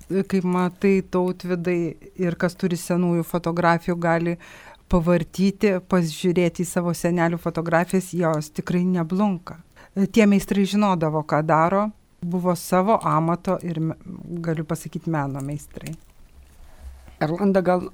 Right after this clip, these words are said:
Speaker 2: atsimenate, kokios konkrečios nuotraukos jums paliko neišdildomą įspūdį?
Speaker 1: Aišku, tai mano šeimos prosenelių ir senelių nuotraukos. Prosenelių gal tik viena yra išlikus ir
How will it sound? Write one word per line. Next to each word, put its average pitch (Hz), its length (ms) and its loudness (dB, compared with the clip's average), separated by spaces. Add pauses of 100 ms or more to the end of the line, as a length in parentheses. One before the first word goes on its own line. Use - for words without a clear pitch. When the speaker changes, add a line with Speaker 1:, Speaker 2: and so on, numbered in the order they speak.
Speaker 2:
atsimenate, 196 640 2
kokios - 640 -2 (420)
konkrečios 143 600 0
nuotraukos 156 600 0
jums 143 180 -2
paliko 147 520 2 (180)
neišdildomą 143 880 2
įspūdį? 131 560 0 (760)
Speaker 1:
Aišku, 226 440 4 (420)
tai 220 160 6 (180)
mano 208 600 4 (100)
šeimos 190 1040 2
prosenelių 196 920 2 (360)
ir 185 200 0
senelių 196 760 2
nuotraukos. 160 720 -2
Prosenelių 202 840 0 (420)
gal 185 320 -2
tik - 160 -6
viena 180 320 -2
yra 196 560 -2
išlikus 220 600 -4
ir 170 260 -2